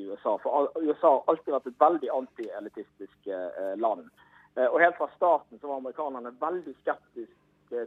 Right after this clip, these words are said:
til å avgi makt til sentralmyndighetene, altså både demokrater og republikanere.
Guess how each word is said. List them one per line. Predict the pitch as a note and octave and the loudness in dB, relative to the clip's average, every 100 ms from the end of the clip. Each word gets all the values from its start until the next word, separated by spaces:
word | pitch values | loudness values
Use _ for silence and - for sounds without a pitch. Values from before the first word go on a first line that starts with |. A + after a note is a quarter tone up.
| - | -4
til | B2 | -6
å | - E3 | 0 2
avgi | D3 A#2+ G2+ G2+ A2 | 4 2 -2 -10 -4
makt | C3 - _ _ _ | -4 -4 _ _ _
til | C3 A2+ | -8 -6
sentralmyndighetene, | A#2 G#2+ C3+ A2+ F2 - _ A#2 A2 G2+ F#2+ - G#2 | -10 2 4 4 0 -14 _ -8 -4 -6 -6 -6 -6
altså | B2+ | -2
både | B2+ C#3 | 0 2
demokrater | C3+ A#2 - B2+ - | 2 0 2 2 2
og | A2 G2+ | -4 -8
republikanere. | - - G#2+ B2 F#2 - | -10 -12 -2 -2 -2 -8